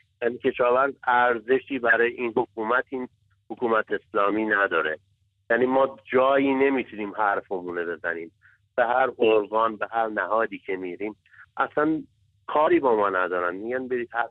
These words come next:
کاری که می‌تونید بکنید. یعنی ما مردیم توی ایران، کشاورز اصلاً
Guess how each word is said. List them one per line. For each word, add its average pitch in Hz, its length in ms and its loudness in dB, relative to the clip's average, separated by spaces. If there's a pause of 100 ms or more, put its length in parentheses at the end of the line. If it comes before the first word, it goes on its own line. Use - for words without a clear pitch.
کاری 101 220 -2
که 98 120 -10
می‌تونید 95 500 -10
بکنید. - 320 -10 (840)
یعنی 107 140 -2
ما 120 180 -6
مردیم 98 640 -12 (100)
توی 92 80 -12
ایران، 95 440 -6
کشاورز 104 640 -4
اصلاً 110 300 -8